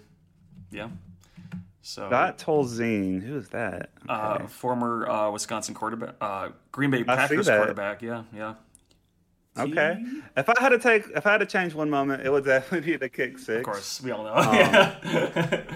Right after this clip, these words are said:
Speaker 2: definitely the kick six. That's an easy one because that kept us out of the national championship game. We would have been the only team ever to three-peat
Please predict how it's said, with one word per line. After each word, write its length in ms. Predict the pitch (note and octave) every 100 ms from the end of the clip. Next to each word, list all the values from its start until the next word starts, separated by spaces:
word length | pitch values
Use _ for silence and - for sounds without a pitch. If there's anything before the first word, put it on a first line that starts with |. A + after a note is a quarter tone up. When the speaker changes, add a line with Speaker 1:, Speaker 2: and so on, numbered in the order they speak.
| E3 - -
Speaker 2:
definitely 300 | F#3+ A3 A3+
the 100 | G3
kick 240 | - D#3+ D#3
six. 240 | D3 C3+
That's 240 | D3+ D#3+
an 80 | E3
easy 240 | C#3 C3+ C3+
one 220 | B2 A#2+
because 400 | A#2+ C3 A2+ A2+
that 200 | B2+ -
kept 240 | C#3 B2
us 140 | A#2+ -
out 280 | B2 A#2+ A#2
of 80 |
the 60 | A2
national 400 | G#2+ G#2 - G#2+
championship 480 | G2+ G#2+ G#2 - -
game. 180 | G#2 G2
We 100 | C3
would 140 | F3
have 80 | F3+
been 160 | F3+ D#3+
the 100 | A#2+
only 300 | C3+ D#3 E3
team 280 | - E3 C3+
ever 300 | B2+ C3+ A#2
to 140 | -
three-peat 720 | G2+ - B2 A#2 A#2 G2 G2